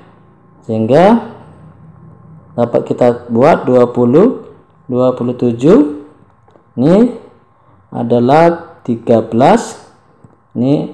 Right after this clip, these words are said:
enam, dan di sini adalah tiga puluh empat. Nah, pertanyaannya, jumlah suku pertama dan suku keempat barisan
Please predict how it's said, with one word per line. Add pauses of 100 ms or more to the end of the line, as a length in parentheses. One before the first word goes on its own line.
(120)
enam, (920)
dan
di
sini (960)
adalah
tiga
puluh (520)
empat. (640)
Nah,
pertanyaannya, (920)
jumlah
suku
pertama
dan (800)
suku
keempat
barisan